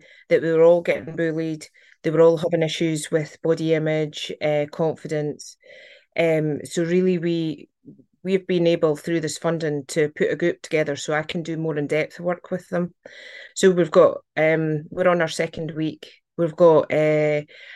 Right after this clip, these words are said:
a nice plan for the next few weeks where we're gonna look at advice for other people that are dealing with bullies in schools,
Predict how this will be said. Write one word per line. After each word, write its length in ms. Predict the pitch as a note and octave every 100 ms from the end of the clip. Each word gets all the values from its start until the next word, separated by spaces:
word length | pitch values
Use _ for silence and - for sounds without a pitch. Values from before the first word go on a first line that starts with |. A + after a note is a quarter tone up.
| -
a 80 | E3+
nice 240 | E3+ E3
plan 440 | - - D#3+ E3 D#3
for 440 | - E3 D3+ D3+
the 100 | D#3
next 300 | D#3+ D#3+ -
few 240 | - D#3+
weeks 380 | D3+ D#3+ - -
where 160 | F3 E3
we're 140 | D#3+
gonna 240 | D#3 D#3+ D#3
look 200 | D#3+ -
at 160 | C#3 - - - -
advice 500 | E3+ - D#3+ E3+ -
for 180 | - F3
other 200 | D#3+ D#3
people 320 | D#3 E3 D#3
that 120 | D#3
are 40 | -
dealing 340 | D#3+ D#3+ D#3
with 160 | D3+ D3+
bullies 380 | D#3 D3+ D3 C#3+
in 100 | D3
schools, 600 | - D3+ C#3+ C#3 C#3+